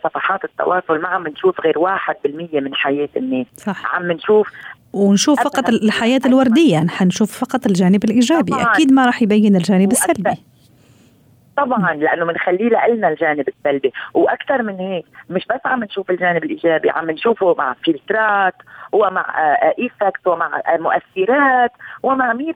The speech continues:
Speaker 1: إضافة لإله ليكون بأبهى حالته. وأغلب الأوقات صرنا نحن منتصنع السعادة لناخد هالصورة السلبي،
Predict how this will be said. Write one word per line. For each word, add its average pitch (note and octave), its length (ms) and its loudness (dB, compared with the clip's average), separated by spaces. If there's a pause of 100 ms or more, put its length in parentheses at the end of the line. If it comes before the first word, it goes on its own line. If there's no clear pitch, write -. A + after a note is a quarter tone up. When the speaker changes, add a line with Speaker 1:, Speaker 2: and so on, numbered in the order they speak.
(120)
Speaker 1:
إضافة C#4 460 0
لإله G#3 360 2
ليكون G3+ 380 0
بأبهى F#3 880 -4
حالته. F#3 680 -2 (380)
وأغلب A#3 480 2
الأوقات G3+ 500 0 (100)
صرنا G#3 220 -4
نحن G3+ 240 -6
منتصنع G3+ 840 -4
السعادة F#3 680 -2
لناخد F#3 520 0
هالصورة E3 720 2
السلبي، F#3+ 520 -4